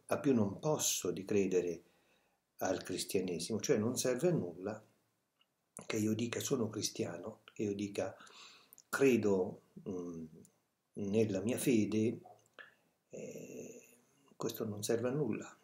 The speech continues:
questo non è assolutamente una garanzia, no? Di fronte a Dio, anzi, eh, può costituire invece un, un capo di accusa,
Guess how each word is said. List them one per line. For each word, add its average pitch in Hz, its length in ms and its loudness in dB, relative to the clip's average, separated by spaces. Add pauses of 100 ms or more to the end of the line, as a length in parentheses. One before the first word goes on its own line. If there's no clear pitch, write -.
(100)
questo 110 340 -2
non 104 240 2
è 101 340 4
assolutamente 104 1200 0
una 104 340 -4
garanzia, 98 1040 -2
no? 110 300 -6 (340)
Di 98 140 -8
fronte 92 380 -4
a - 20 -2
Dio, - 320 -12
anzi, 175 680 -2 (920)
eh, - 100 -20
può 98 180 -2
costituire 117 600 0
invece 95 640 -4
un, 87 220 -12 (500)
un 101 180 -10
capo 98 280 0
di 101 120 -2
accusa, - 680 -4